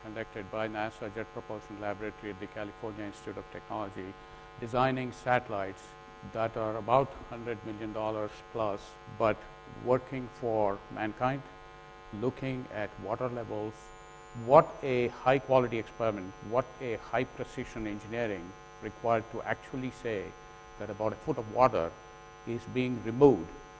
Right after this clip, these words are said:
from the aquifers in all of North India due to irrigation. Imagine the science, but imagine the engineering, that with precision that you can point out that this is what is happening and what do we need to do. That is left for each nation and people to decide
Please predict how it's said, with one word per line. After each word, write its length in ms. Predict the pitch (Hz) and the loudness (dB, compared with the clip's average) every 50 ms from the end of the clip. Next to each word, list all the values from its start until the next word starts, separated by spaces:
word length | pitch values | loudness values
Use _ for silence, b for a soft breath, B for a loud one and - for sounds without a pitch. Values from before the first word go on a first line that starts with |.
| - | -12
from 120 | - 110 107 | -8 -4 -4
the 80 | 107 | -2
aquifers 680 | - 104 120 - - 131 - - 123 117 113 110 - | 2 2 0 2 0 -4 -2 2 2 2 2 2 -2
in 80 | 113 104 | -8 -6
all 160 | 98 107 117 113 | -4 -4 -4 -6
of 120 | 104 - | -6 -6
North 240 | 120 104 110 - - | -4 -4 -4 -4 -6
India 240 | 120 107 104 101 98 | -8 -4 -2 -4 -2
due 160 | 92 101 98 - | -4 -6 -6 -6
to 160 | 110 95 92 92 101 | -6 -8 -8 -8 -10
irrigation. 480 | 98 98 92 107 107 113 - - - 78 - - - - - - - - - | -12 -10 -8 -6 -8 -8 -8 -10 -14 -14 -16 -16 -18 -18 -18 -18 -18 -16 -12
Imagine 440 | - 113 120 131 139 135 147 143 127 | -6 -2 2 2 2 2 2 -2 -4
the 80 | 107 101 | -4 -6
science, 600 | - - 113 113 117 113 113 113 110 - - - - - - - - - - - - - - - - - | -6 -6 -4 -4 -4 -4 -6 -8 -10 -12 -14 -16 -16 -18 -18 -18 -18 -18 -18 -18 -18 -18 -18 -18 -10 -8
but 100 | - 107 - - 107 | -8 -8 -8 -8 -10
imagine 400 | 104 107 113 120 117 120 120 113 | -8 -4 -4 -4 -4 -4 -4 -4
the 120 | 110 107 - 95 98 | -4 -4 -6 -6 -8
engineering, 520 | 104 101 107 101 110 110 110 98 82 - - - - - - - - - - - - - | -8 -8 -8 -4 -2 -2 -2 -2 -4 -10 -12 -14 -16 -16 -18 -18 -18 -18 -18 -18 -16 -6
that 160 | 101 107 110 110 - | -2 -2 -2 -2 -2
with 180 | 107 104 - - | -6 -8 -8 -6
precision 580 | - 131 - - 151 135 - - 127 113 107 104 | -8 -8 -6 -6 -8 -8 -8 -10 -8 -8 -8 -8
that 100 | 104 - - | -10 -8 -8
you 80 | 104 101 - | -10 -10 -8
can 160 | - 104 95 98 - | -8 -8 -8 -8 -6
point 240 | - 123 123 110 - | -6 -6 -6 -4 -2
out 240 | 110 90 92 92 95 - - - - - 110 | 0 2 2 2 0 -6 -14 -16 -14 -8 -8
that 100 | 101 95 92 | -8 -6 -8
this 160 | 110 104 - | -10 -10 -8
is 100 | 120 110 - - | -10 -10 -8 -6
what 160 | 113 113 107 | -6 -6 -4
is 120 | 104 104 - - - | -6 -8 -10 -8 -10
happening 380 | 104 104 - 101 107 95 87 87 92 92 - - - - - - - - - - - | -10 -8 -8 -8 -10 -10 -10 -12 -12 -14 -14 -16 -16 -16 -16 -16 -16 -16 -16 -12 -10
and 220 | 113 101 98 98 | -10 -8 -8 -4
what 120 | 98 104 113 | -2 -2 -2
do 60 | 120 113 | -2 -2
we 80 | 120 | -4
need 200 | 117 117 120 117 - | -4 -4 -6 -6 -8
to 60 | 117 | -4
do. 240 | 107 117 123 139 147 120 | 0 2 2 2 2 0
That 120 | 107 104 | -2 -2
is 140 | 113 101 101 | -2 -4 -4
left 160 | 117 123 - - | -6 -6 -6 -4
for 100 | - 131 | -2 -2
each 240 | 123 127 139 - - | 0 -2 -2 -4 -6
nation 420 | 123 120 131 143 135 - - 131 | -4 -2 -2 -2 -2 -4 -6 -6
and 160 | 120 110 104 - | -6 -6 -6 -4
people 280 | 120 120 120 - 131 120 | -6 -6 -4 -6 -8 -8
to 120 | - 110 | -6 -8
decide 440 | 104 101 - - 123 117 110 101 | -10 -8 2 4 6 6 6 4